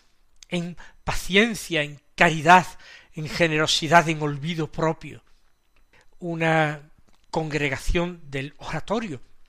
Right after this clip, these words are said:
que admitía a esa convivencia junto a sacerdotes, a aspirantes al sacerdocio o a seglares que querían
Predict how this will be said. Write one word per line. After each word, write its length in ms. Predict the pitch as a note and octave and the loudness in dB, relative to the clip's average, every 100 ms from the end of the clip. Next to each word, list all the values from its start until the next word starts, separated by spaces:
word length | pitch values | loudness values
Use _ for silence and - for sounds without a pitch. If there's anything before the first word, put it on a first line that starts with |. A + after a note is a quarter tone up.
| - - - | -20 -20 0
que 120 | - | 2
admitía 580 | E3 F3+ E3+ A#3 A#3 F3 - - - - | 2 0 -6 0 2 2 0 -18 -16 -8
a 60 | |
esa 300 | C#3 - - | -4 -4 -4
convivencia 800 | - D3 C#3 A#2+ D3+ A#3+ - D3+ | -6 -8 -8 -4 0 0 -2 -6
junto 580 | - E3 C#3+ - C#3+ - - - - - - - - | -6 -12 -12 -10 -12 -12 -20 -20 -20 -20 -20 -20 -10
a 80 | - | -4
sacerdotes, 880 | - D3+ E3+ C3 F3 - C#3+ - - - - - | -2 0 -2 0 0 0 -10 -12 -14 -16 -14 0
a 120 | D3+ | 0
aspirantes 1000 | - F#3 - - F#3+ E3 A3+ A3+ E3 - | 4 2 4 0 4 6 6 4 -6 -2
al 140 | C#3+ | -2
sacerdocio 720 | - D#3+ - C3+ G3+ C4+ D#3 C#3 - - - | -2 -6 -2 -2 -2 -4 -8 -12 -16 -12 4
o 120 | F3 | 6
a 60 | E3+ | 8
seglares 720 | - F3 F#3+ B3 C4+ D#3+ - - - - | 4 2 6 6 6 2 -6 -12 -18 -12
que 120 | - | -8
querían 440 | C#3 C#3+ D#3 D#3+ | -4 0 0 -2